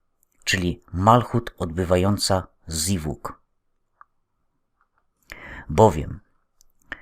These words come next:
jeśli by wyższe światło nie połączyło się z Masachem,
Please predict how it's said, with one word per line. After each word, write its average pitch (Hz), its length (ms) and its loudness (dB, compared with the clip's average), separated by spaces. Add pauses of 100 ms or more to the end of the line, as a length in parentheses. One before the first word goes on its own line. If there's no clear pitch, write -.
(300)
jeśli 87 400 2
by 101 140 2
wyższe 120 380 4
światło 101 500 2
nie 101 180 4
połączyło 107 640 2
się 110 180 2
z 92 120 -2
Masachem, 101 640 2